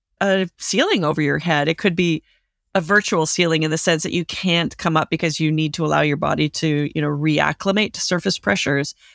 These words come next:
But it could also be a physical, um, ceiling over your head, a wreck or a cave or, you know, somewhere where you can't just call mission control for help. <laughs> So yeah, you carry more gear, you, uh,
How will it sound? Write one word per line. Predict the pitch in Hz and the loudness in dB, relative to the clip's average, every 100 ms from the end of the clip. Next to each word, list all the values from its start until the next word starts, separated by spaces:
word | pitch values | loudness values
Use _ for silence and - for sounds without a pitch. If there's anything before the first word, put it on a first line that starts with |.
| - | 0
But | 190 | 0
it | |
could | 190 | 2
also | 170 165 | 0 0
be | 165 | -2
a | - | -4
physical, | - 165 160 165 - 143 135 - - - _ - | 0 0 2 0 0 0 -2 -8 -20 -20 _ -2
um, | 160 156 156 | 0 0 -2
ceiling | 156 180 165 147 | -2 0 2 2
over | 147 | 0
your | 151 147 | 0 0
head, | 165 143 | 2 2
a | 147 | 2
wreck | 156 127 - | 2 2 0
or | 156 143 | -2 -2
a | |
cave | - - 156 156 147 143 156 | -4 0 0 2 0 -2 -4
or, | 151 160 _ _ - | -4 -6 _ _ -4
you | 170 | -2
know, | 156 | 0
somewhere | - 180 175 170 165 | 0 0 2 0 2
where | 156 156 156 151 | 2 4 4 2
you | 151 190 | 2 -2
can't | - 196 165 | 0 0 0
just | - 156 | -2 -4
call | - 180 160 151 | 0 2 2 2
mission | 156 - 156 | 0 0 -2
control | 147 156 160 151 | -2 0 2 2
for | - | 0
help. | 147 143 - - | 0 0 -2 -4
<laughs> | - 262 - - - - 202 302 359 - 311 | 0 0 2 -2 -4 -8 -4 -4 -4 -2 -2
So | - 214 | 0 0
yeah, | 202 - | 2 0
you | - - | -2 -2
carry | 190 175 | 0 0
more | 170 160 | 2 0
gear, | 160 262 247 233 220 214 | 0 2 4 4 4 2
you, | 202 143 147 147 147 | 0 0 -2 -2 0
uh, | 127 87 - | 2 2 2